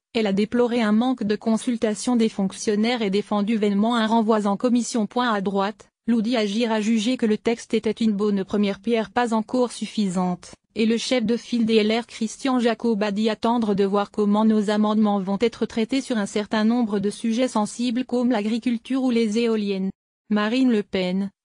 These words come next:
a évoqué pour sa part un texte qui va globalement dans le bon sens malgré des imperfections.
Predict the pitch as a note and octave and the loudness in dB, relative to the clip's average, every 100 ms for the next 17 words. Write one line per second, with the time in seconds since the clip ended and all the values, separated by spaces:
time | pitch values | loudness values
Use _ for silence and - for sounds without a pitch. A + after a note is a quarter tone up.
0 | A#3 G#3+ G3+ G#3 B3 B3 A3 - G#3+ - | -4 -2 -2 -4 -4 -4 -6 -4 -4 -2
1 | G3+ A3 A3 - G#3+ - - A3+ A3+ G3+ | -4 -2 -2 -2 -4 -6 -6 -2 0 0
2 | G#3 A3 B3 A3 G#3 G3 G3 G#3+ G#3+ G#3+ | 0 0 2 2 2 2 0 0 2 0
3 | G3 G3+ G3 A3+ A3+ - A3 A3 G#3+ G#3 | 0 -2 -2 -2 -2 2 2 2 0 0
4 | G#3 G#3 G3+ G#3 A#3 - G3+ - - F#3+ | 0 0 -2 -2 -4 -4 -8 -8 -6 -4